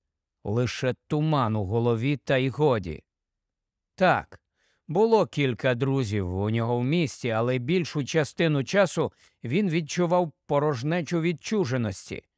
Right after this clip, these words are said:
десь дуже-дуже глибоко всередині себе.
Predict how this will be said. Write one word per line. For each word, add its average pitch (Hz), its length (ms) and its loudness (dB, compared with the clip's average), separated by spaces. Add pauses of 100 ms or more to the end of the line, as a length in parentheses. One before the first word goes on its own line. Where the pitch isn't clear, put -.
(120)
десь 123 640 -2
дуже-дуже 160 1080 0
глибоко 156 600 0
всередині 147 840 0
себе. 95 520 -4